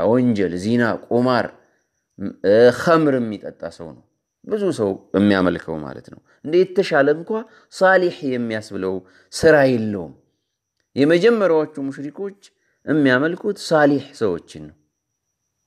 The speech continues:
አላህን የሚገዙ ሰዎችን፣ አላህን የሚፈሩ የሳሊሕነት ደረጃ በማህበረሰቡ የተሰጣቸውን ሰው ነበር ሲገዙ የነበሩት።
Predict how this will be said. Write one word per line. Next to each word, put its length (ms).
አላህን 500
የሚገዙ 640
ሰዎችን፣ 480
አላህን 440
የሚፈሩ 520
የሳሊሕነት 920
ደረጃ 400
በማህበረሰቡ 840
የተሰጣቸውን 840
ሰው 200
ነበር 280
ሲገዙ 440
የነበሩት። 580